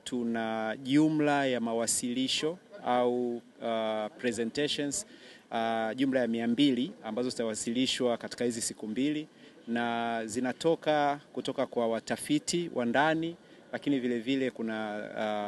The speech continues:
uh, mawasilisho kutoka nje ya nchi,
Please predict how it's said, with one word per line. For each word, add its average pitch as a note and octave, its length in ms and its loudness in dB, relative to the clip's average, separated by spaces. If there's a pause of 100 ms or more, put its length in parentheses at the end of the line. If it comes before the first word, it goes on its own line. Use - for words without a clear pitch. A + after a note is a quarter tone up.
(120)
uh, G2+ 80 -10
mawasilisho A#2+ 680 0
kutoka A#2 680 -2 (120)
nje B2+ 220 2
ya B2 140 2
nchi, D#3 440 -2